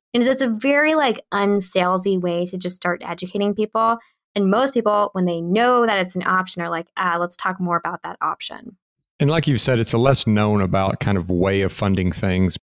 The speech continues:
Speaker 2: I think from both ends of the spectrum, both from an investor perspective and both from the person who's, like, actually going out there and, and buying these properties. It's also something where,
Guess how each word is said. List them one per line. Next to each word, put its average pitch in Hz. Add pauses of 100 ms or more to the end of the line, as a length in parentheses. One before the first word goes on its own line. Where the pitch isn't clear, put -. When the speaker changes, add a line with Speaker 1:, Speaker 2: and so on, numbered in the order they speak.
Speaker 2:
I 131
think 135
from 113
both 123
ends 98
of 95
the 87
spectrum, 98
both 101
from 110
an 98
investor 101
perspective 101
and 95
both 92 (120)
from 95
the 90
person 92
who's, 90
like, 92
actually 92
going 92
out 90
there 95
and, 90 (360)
and 95
buying 101
these 92
properties. 98 (420)
It's 127
also 170
something 143
where, 127